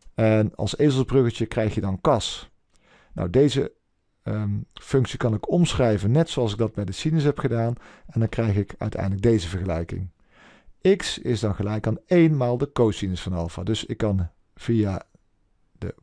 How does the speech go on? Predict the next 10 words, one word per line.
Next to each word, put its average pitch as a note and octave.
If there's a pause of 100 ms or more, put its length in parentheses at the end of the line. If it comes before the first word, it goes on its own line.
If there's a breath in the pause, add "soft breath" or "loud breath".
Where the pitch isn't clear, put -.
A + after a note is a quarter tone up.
cosinusfunctie A#2+
heel B2
snel G2+ (560 soft breath)
het, - (120)
de -
x-coördinaat B2+
uitrekenen G2+
van G2
het G2+
punt. E2